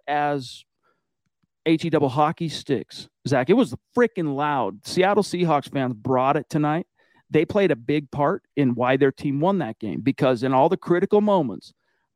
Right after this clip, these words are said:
goal line stuff, third down, in the crunch time at the end of the game, they made it extremely hard on this offense,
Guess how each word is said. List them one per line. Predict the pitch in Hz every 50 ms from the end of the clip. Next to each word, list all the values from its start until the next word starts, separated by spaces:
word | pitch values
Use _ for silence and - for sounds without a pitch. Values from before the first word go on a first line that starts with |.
| 131 131 -
goal | 143 139 147 165
line | 170 170 165 165 165 156
stuff, | - - - 170 165 160 160 160 -
third | - - _ 175 170 170 170 147
down, | - 156 156 156 160 160 156 139 113 -
in | 156 165 160
the | 160
crunch | - - - 165 156 147 - -
time | - 175 156 151 151
at | 143 -
the | 147 143
end | 143 147
of | 139
the | 139
game, | 131 - 143 139 139 131 - _ _ _ _ _ _ _ _
they | - 143 160 190
made | 208 220 202 185 185 165
it | 151 - - _ _ _ -
extremely | 147 - - - - - - 185 214 226 220 214 185 151
hard | 120 143 147 135 135 - - -
on | 131 123 120
this | 135 160 127 - - - -
offense, | 233 254 - - _ 165 160 156 151 - -